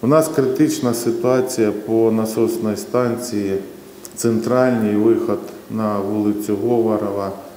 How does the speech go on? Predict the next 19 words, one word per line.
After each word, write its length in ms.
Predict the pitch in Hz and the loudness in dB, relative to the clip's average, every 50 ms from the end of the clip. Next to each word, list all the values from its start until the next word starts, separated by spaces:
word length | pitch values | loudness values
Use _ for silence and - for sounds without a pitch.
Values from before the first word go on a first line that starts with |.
| - - - - - - - - - - - | -20 -20 -20 -20 -20 -20 -20 -20 -20 -12 -8
там 140 | - 98 92 - | -6 -6 -6 -4
по 100 | - 101 | -4 -4
дев'ятсот 640 | - 107 107 107 104 101 104 - 113 107 104 104 | -2 0 2 2 2 2 0 0 0 0 0 0
метрів 460 | 110 117 117 110 104 - 110 107 104 98 95 98 | 0 0 0 0 0 -2 -2 -2 -2 -2 -4 -2
дві, 180 | 101 104 104 | 0 2 2
дві 400 | 98 95 90 101 101 104 107 107 | 2 2 0 -2 -2 -2 0 0
нитки, 500 | 101 110 127 135 127 - - - - 104 | 2 2 2 2 2 0 -2 -6 -4 -4
які 380 | 101 98 95 95 - - 107 107 | -4 -2 -4 -6 -6 -4 -4 -2
йдуть 460 | 104 101 98 95 104 113 110 104 107 | -2 -2 -4 -2 -2 -2 -2 0 -2
в 40 | 101 | -4
направлення 920 | 104 101 98 - 104 98 98 95 92 90 90 90 90 92 92 92 92 90 90 85 - - - - - - - - - - - - - - - - - - - - - - 98 | -4 -4 -4 -4 -4 -2 0 0 0 -2 -2 -4 -4 -4 -4 -4 -2 -4 -4 -6 -8 -14 -16 -18 -20 -20 -20 -20 -20 -20 -20 -20 -20 -20 -20 -20 -20 -20 -20 -16 -12 -10 -6
і 120 | 101 101 101 | -4 -2 -2
розходяться 800 | 101 104 104 - - - 104 101 95 98 98 95 95 - - 95 | 0 -2 -2 -4 -4 -2 0 0 0 0 -2 -4 -4 -4 -4 -6
по 180 | 92 - - 101 | -6 -4 -4 -4
Говорова, 880 | 92 95 113 117 113 104 101 98 95 95 92 95 92 92 101 95 92 92 - - - - - - - - - - 104 98 | -4 0 0 2 2 2 2 0 -2 -4 -4 -4 -4 -4 -4 -6 -6 -8 -10 -12 -16 -18 -20 -20 -20 -20 -18 -16 -10 -6
далі 280 | 104 101 95 92 95 95 | -4 -2 -2 0 0 -2
йде 220 | 95 92 98 98 | -2 -2 -2 -4
на 160 | 95 101 104 | -2 -2 -4
Свободу, 540 | 101 - - 107 101 107 117 120 113 - - | -6 -4 -4 -4 -2 -2 -4 -4 -4 -4 -4